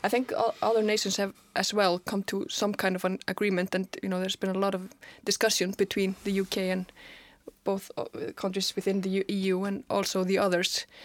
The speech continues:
But, uh, like with Huawei, I mean, it's, it's so many things that we don't know, and that, it has been, you know, and there's always new, uh, circumstances in this huge case that people need to reflect on and,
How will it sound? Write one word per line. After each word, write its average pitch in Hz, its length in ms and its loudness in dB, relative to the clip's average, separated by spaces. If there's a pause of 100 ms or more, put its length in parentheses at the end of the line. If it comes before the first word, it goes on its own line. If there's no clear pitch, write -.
(220)
But, 220 120 6
uh, - 40 2 (300)
like 233 420 4
with - 180 0
Huawei, 240 360 4
I 202 40 4
mean, 208 140 2
it's, - 220 0 (260)
it's - 180 0
so 247 120 6
many 240 240 4
things 240 300 2
that - 240 -2
we 208 80 -4
don't 226 240 2
know, 220 220 8
and 185 160 4
that, 196 140 0
it 202 140 -2
has 202 160 0
been, 208 300 0
you 214 80 0
know, 185 200 4 (440)
and 208 140 -2
there's 208 200 0
always 214 380 2 (140)
new, 220 400 0 (200)
uh, 196 200 0
circumstances 196 760 2
in 202 140 2
this 190 220 2
huge - 500 -2
case 180 400 6
that - 320 0 (140)
people 196 240 0
need 196 180 2
to 185 240 4 (220)
reflect 202 380 2
on 185 220 4
and, 175 200 0